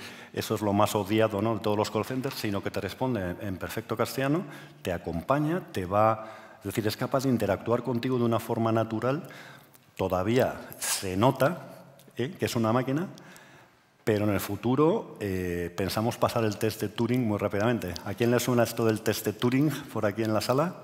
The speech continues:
Bueno, veo que hay gente muy, muy inteligente aquí en el evento.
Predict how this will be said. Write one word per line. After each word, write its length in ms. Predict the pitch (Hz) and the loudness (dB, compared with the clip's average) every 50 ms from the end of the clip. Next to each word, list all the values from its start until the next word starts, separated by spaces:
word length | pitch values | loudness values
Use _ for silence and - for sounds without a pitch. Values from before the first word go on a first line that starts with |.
| - - - - - - - - | -18 -20 -20 -20 -20 -20 -10 -6
Bueno, 180 | 98 92 82 82 | -6 -6 -4 -4
veo 240 | 90 98 104 104 - | -2 -2 -2 -2 -2
que 340 | 107 104 98 95 98 95 90 - - - - | -2 -2 -2 -2 -4 -6 -10 -12 -16 -18 -12
hay 120 | - 107 95 | -10 -6 -4
gente 240 | - 113 101 110 | -2 -2 0 0
muy, 340 | 104 107 110 107 101 104 101 - | 0 0 0 0 0 -2 -4 -2
muy 100 | 117 110 | -2 0
inteligente 560 | 104 95 107 98 - - 104 98 90 90 87 - - - - - - | 0 0 0 -2 -2 -4 -4 -4 -6 -8 -10 -10 -14 -18 -20 -10 -10
aquí 140 | 101 - 110 | -4 -2 0
en 60 | 110 | 2
el 80 | 110 | 2
evento. 340 | 107 95 90 85 82 85 82 | 2 2 0 -2 -2 -4 -6